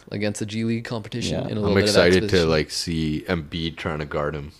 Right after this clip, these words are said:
Speaker 3: That's gonna be so
Speaker 1: Yeah.
Speaker 3: funny. Maybe Giannis might do a decent job.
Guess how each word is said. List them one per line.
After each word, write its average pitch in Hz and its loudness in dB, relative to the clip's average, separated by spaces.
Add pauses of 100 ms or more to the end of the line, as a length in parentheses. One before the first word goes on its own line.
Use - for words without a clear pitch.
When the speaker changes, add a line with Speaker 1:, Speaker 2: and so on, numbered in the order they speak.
Speaker 3:
That's 107 -2
gonna 87 -4
be 82 -8
so 90 -2
Speaker 1:
Yeah. 73 -6
Speaker 3:
funny. 80 -6
Maybe 95 0
Giannis 92 2
might 95 -6
do 95 -2
a 90 0
decent 92 -4
job. 101 2